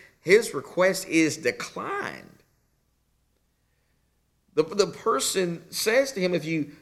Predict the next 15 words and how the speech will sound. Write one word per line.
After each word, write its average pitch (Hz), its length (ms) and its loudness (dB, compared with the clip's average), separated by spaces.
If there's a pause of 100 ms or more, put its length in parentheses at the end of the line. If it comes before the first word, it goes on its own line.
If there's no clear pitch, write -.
(140)
go 208 200 6
and 185 120 2
look 202 140 2
at 196 120 2
the 196 80 -4
text - 540 -2
in 143 180 -4
verse 170 240 0
number 165 300 0
seven, 208 500 0 (340)
it 151 100 0
says, 170 260 4
"But 160 400 4
from 165 180 0
the 151 160 0